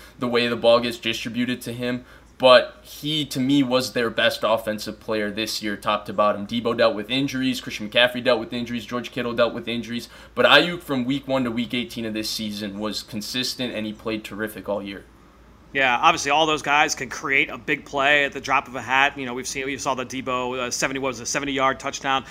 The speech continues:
Speaker 2: uh, against
Speaker 1: Right.
Speaker 2: Seattle in the wild card round. We know George Kittle can create a big play. Christian McCaffrey, but,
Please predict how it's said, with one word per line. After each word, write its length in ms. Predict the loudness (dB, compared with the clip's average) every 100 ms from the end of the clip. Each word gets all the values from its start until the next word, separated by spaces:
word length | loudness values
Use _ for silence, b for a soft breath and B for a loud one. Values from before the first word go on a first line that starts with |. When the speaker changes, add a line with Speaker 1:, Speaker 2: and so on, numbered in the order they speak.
| B
Speaker 2:
uh, 140 | -4 2
against 80 | 4
Speaker 1:
Right. 120 | 4
Speaker 2:
Seattle 400 | 2 4 4 4
in 40 |
the 60 | 0
wild 320 | 4 4 4
card 240 | 2 0 2
round. 280 | 0 0
We 80 | -2
know 140 | -4 -2
George 240 | -4 -6
Kittle 240 | -4 -6
can 140 | -4 -8
create 240 | -4 -4
a 20 |
big 180 | -4 -8
play. 240 | -4 -2 -2
Christian 280 | -4 -8 -8
McCaffrey, 500 | 2 2 2 -4 -4
but, 200 | -6